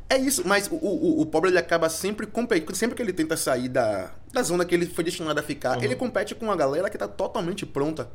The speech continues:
Speaker 1: pra
Speaker 2: Pronta,
Speaker 1: competir por aqui.
Speaker 2: treinada,
Speaker 1: E ele não.
Speaker 2: sim, sim.
Speaker 1: É, é, só depois de, de, de ouvir alguns pensadores e tal, de, de estudar algumas coisas, eu vim perceber quantas coisas fazem parte de sis-, de, de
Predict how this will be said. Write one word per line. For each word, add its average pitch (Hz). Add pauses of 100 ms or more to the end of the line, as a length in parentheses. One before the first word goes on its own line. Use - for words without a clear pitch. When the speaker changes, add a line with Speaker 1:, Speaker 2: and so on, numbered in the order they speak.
Speaker 1:
pra 127
Speaker 2:
Pronta, 143
Speaker 1:
competir 151
por 139
aqui. 131
Speaker 2:
treinada, 143
Speaker 1:
E 190
ele 240
não. 214 (100)
Speaker 2:
sim, -
sim. 160 (540)
Speaker 1:
É, 135 (100)
é, -
só -
depois 240
de, 196
de, 190
de 170
ouvir 156
alguns 143
pensadores 156
e 143
tal, 147
de, 143
de 165
estudar 175
algumas 143
coisas, 156
eu 190
vim 190
perceber 190
quantas 220
coisas 165
fazem 170
parte 139
de 127
sis-, -
de, 113
de 110